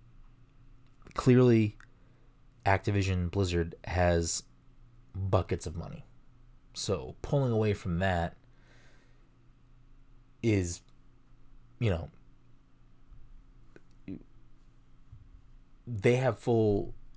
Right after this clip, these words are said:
control of what they do with the I P now, which is great.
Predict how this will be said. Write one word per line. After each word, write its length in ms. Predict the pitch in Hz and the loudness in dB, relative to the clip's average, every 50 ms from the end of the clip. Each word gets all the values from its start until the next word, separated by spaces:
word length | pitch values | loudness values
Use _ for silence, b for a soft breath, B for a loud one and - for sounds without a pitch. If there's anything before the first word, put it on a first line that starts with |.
| - - - | -20 -18 -8
control 600 | - - 107 90 - - - 101 101 101 101 - - | -4 -4 -4 -4 -2 -2 0 2 2 2 0 0 0
of 360 | - 95 92 90 - - - - - | 0 -2 -2 -2 -6 -12 -18 -14 -8
what 280 | 101 95 95 87 - - - - - - - | -4 -2 -2 -4 -4 -8 -18 -20 -20 -12 -8
they 140 | - 95 90 | -6 -4 -4
do 220 | 87 87 98 92 | -4 -4 -4 -2
with 180 | 95 98 95 - | -2 -2 -4 -4
the 140 | 98 90 | -4 -6
I 160 | 85 87 87 82 | -4 -6 -6 -8
P 200 | - - - 101 | -8 -8 -8 -6
now, 240 | 104 120 147 180 180 - - - - - | -6 -4 -6 -6 -8 -10 -14 -20 -10 -2
which 200 | - 110 110 - | 0 0 2 2
is 120 | 113 95 | 2 0
great. 340 | 95 - 127 135 120 - - | 0 0 2 2 2 0 -2